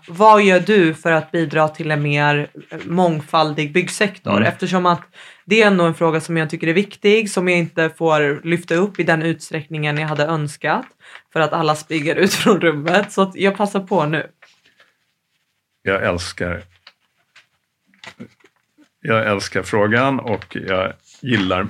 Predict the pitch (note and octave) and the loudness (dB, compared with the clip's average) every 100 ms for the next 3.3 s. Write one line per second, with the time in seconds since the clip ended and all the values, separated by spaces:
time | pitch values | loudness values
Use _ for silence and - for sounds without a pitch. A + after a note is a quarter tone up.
0 | - - F3+ A#2+ G#2 - D#3 C3+ C#3 B2 | -4 0 2 2 0 0 0 0 -2 -4
1 | - - - C3+ - - _ _ F3+ A#2 | -6 -8 -6 -8 -8 -12 _ _ -4 2
2 | B2+ D#3 C3+ A#2 A#2+ C#3+ C3+ B2+ C#3+ D3 | 4 6 6 4 0 -4 0 2 2 0
3 | D#3 D3 - | 0 -2 0